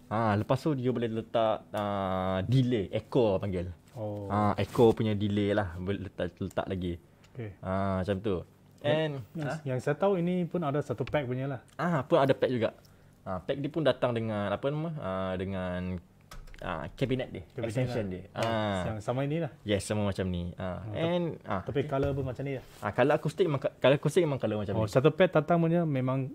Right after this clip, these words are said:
Speaker 2: ikut ini color.
Speaker 1: Yes, betul. Memang color macam ni. Eh, lagi satu kan, untuk, ah, Fly Tree punya,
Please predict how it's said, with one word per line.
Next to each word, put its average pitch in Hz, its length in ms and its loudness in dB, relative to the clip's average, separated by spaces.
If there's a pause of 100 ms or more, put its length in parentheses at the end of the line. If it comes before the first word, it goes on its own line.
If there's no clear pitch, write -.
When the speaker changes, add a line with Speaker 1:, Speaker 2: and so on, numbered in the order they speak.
(140)
Speaker 2:
ikut 139 260 -2
ini 127 240 -2
color. 113 240 0
Speaker 1:
Yes, 107 240 -2
betul. 104 240 -2
Memang 98 240 -4
color 101 160 2
macam 98 240 0
ni. 85 160 -6
Eh, 175 160 2
lagi 139 240 4
satu 170 260 2
kan, 170 200 6 (340)
untuk, 151 480 2
ah, 131 1040 0
Fly 151 400 2
Tree 160 240 2
punya, 139 640 0